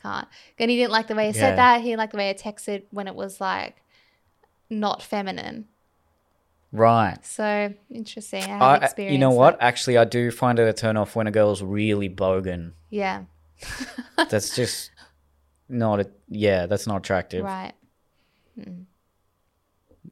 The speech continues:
Speaker 2: But I'm sure girls also, <laughs> a lot of women wouldn't like a man who's excessively bogan.
Speaker 1: Yeah, that's just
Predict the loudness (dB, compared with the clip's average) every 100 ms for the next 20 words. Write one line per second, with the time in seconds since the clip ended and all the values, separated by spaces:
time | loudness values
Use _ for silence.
0 | _ -12 -2 0 2 2 0 6 8 10
1 | 8 6 6 6 4 4 4 2 0 -6
2 | -4 -4 -4 -4 2 6 8 8 6 4
3 | 2 0 2 4 4 4 2 4 2 0
4 | -4 -8 -10 -18 -20 _ -6 -2 2 2
5 | 2 -2 -2 4 4 4 0 -6 -4 -2
6 | -2 -4 -8 -10 -10 -12 -12